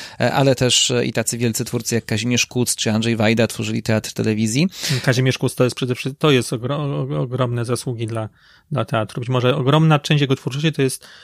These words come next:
Speaker 2: y, to, to jest właśnie na równi z jego dorobkiem ogro-, arty-, wybitnymi rzeczami filmowymi, to jest, to na pewno, to, to,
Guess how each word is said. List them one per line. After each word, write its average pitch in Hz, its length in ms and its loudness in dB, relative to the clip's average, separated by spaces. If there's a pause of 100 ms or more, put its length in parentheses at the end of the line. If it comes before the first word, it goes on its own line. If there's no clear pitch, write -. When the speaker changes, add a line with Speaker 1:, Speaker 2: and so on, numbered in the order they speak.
(480)
Speaker 2:
y, 139 360 -2
to, 135 260 0 (120)
to 147 120 0
jest 147 120 2
właśnie 143 260 0
na 131 160 4
równi 143 360 2
z 123 80 -8
jego 139 460 -2
dorobkiem 131 540 0
ogro-, 127 520 2
arty-, 127 320 0
wybitnymi 127 560 -2
rzeczami 123 240 0
filmowymi, 127 400 2
to 131 100 2
jest, 120 360 -2
to 135 120 0
na 120 120 0
pewno, 117 380 -6
to, - 240 -8 (720)
to, 143 140 0